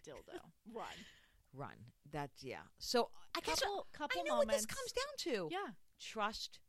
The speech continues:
Speaker 2: your
Speaker 1: Trust your gut.
Speaker 2: instinct, your gut, your
Speaker 1: Yeah.
Speaker 2: vibes. You
Speaker 1: Right.
Speaker 2: know.
Speaker 1: You know.
Speaker 2: <gasps> There we go.
Speaker 1: There we go,
Speaker 2: I knew the
Speaker 1: Emily.
Speaker 2: moment I walked in and I saw those
Speaker 1: Yeah.
Speaker 2: red velvet curtains
Speaker 1: Right.
Speaker 2: that Oz was about to happen.
Speaker 1: I mean, you said it was tacky.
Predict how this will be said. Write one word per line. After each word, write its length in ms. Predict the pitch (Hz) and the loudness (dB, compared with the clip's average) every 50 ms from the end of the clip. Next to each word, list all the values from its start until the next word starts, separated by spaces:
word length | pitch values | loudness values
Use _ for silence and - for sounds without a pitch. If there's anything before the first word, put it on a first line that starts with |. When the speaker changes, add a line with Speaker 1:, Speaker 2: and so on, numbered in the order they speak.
| _ _ - 160 143 | _ _ -20 -10 -4
Speaker 2:
your 520 | 147 180 175 170 165 170 165 165 165 165 - - - - - - - - | -2 2 2 4 4 4 2 0 0 -4 -8 -14 -16 -18 -20 -20 -20 -20
Speaker 1:
Trust 240 | 202 190 190 - - | -20 -20 -14 -8 -6
your 80 | 190 196 | -4 -4
gut. 80 | 214 226 | -4 -4
Speaker 2:
instinct, 720 | 247 - - 294 294 190 180 175 170 160 151 147 - - - - _ - | -6 -10 -10 -4 -2 -2 0 0 -2 -2 -4 -6 -10 -14 -18 -20 _ -10
your 160 | 160 170 151 147 _ - | -8 -8 -8 -8 _ 0
gut, 360 | 202 190 185 190 196 202 - - - | 2 2 2 2 2 0 -2 -2 -2
your 180 | 170 160 151 139 214 | 0 0 0 0 0
Speaker 1:
Yeah. 100 | 247 185 | 2 4
Speaker 2:
vibes. 540 | 175 175 170 170 165 156 151 143 - - - | 4 4 4 2 2 0 -4 -6 -12 -14 -14
You 400 | 156 151 165 190 196 196 208 220 | -14 -10 -6 -4 -4 -2 -4 -4
Speaker 1:
Right. 140 | 220 233 269 | -4 -4 -2
Speaker 2:
know. 400 | 240 185 175 165 160 151 143 123 - - 202 220 | 0 0 0 0 0 -2 -2 -4 -8 -10 -10 -8
Speaker 1:
You 60 | - | -6
know. 420 | - - - - 170 - 180 - - 175 | -6 -4 -4 -6 -6 -6 -6 -6 -8 -8
Speaker 2:
<gasps> 420 | - - - - - _ _ - - | -10 -12 -14 -18 -20 _ _ 0 4
There 160 | 190 185 185 | 6 6 6
we 120 | 175 170 | 4 2
go. 300 | - 147 127 120 113 113 - - | 0 0 0 0 -2 -6 -8 -12
Speaker 1:
There 160 | 175 170 170 160 | -12 -12 -12 -10
we 120 | 175 170 | -12 -12
go, 280 | - - 202 208 214 208 | -10 -8 -8 -6 -2 2
Speaker 2:
I 140 | 202 214 220 | 2 2 4
knew 160 | 214 233 233 | 4 2 4
the 100 | 202 208 | 6 4
Speaker 1:
Emily. 140 | 190 185 180 | 4 4 4
Speaker 2:
moment 320 | 185 185 196 208 226 226 | 2 2 2 2 0 0
I 80 | 220 214 | 0 0
walked 340 | 202 190 185 190 - - - | 2 4 2 2 2 0 -4
in 100 | 185 165 | -4 -4
and 80 | 160 156 | -4 -4
I 60 | 151 | -6
saw 180 | 160 - 165 156 | -4 -4 -2 -2
those 200 | - 156 156 - | 0 0 -2 -2
Speaker 1:
Yeah. 60 | 143 | -2
Speaker 2:
red 260 | 147 160 160 160 160 | 0 0 0 0 0
velvet 320 | 156 160 151 151 143 117 - | -2 -2 -2 -2 -4 -8 -8
curtains 600 | - 151 123 - - 113 113 110 120 - - - _ - | -8 -8 -8 -8 -10 -14 -12 -12 -10 -10 -12 -12 _ -12
Speaker 1:
Right. 320 | 196 202 208 190 170 - 127 | -12 -10 -10 -10 -10 -8 -6
Speaker 2:
that 140 | 139 135 - - | -6 -6 -2 0
Oz 340 | 139 143 143 143 143 147 147 | 0 2 4 2 2 0 -2
was 120 | 151 139 135 | -6 -8 -8
about 260 | 135 131 123 117 120 - | -8 -8 -8 -8 -8 -10
to 60 | 127 | -12
happen. 340 | 120 120 90 - - - - | -12 -12 -12 -12 -14 -12 -10
Speaker 1:
I 220 | 185 185 180 180 | -10 -8 -8 -10
mean, 300 | 175 175 175 170 170 170 170 | -12 -14 -16 -16 -16 -16 -16
you 80 | 170 170 | -14 -14
said 240 | - - 180 185 190 | -14 -12 -10 -10 -10
it 60 | 196 | -12
was 140 | 208 202 - | -12 -14 -16
tacky. 520 | - 208 214 220 226 - - 190 208 180 | -16 -18 -18 -18 -18 -16 -16 -16 -16 -16